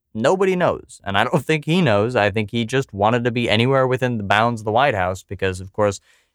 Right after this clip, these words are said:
very famously, he lost, uh, his presidential bid.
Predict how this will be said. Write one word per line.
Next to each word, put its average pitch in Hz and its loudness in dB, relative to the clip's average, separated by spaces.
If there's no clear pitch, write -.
very 98 2
famously, 101 -2
he 98 -6
lost, 95 -2
uh, - -18
his 104 -14
presidential 95 -6
bid. 110 0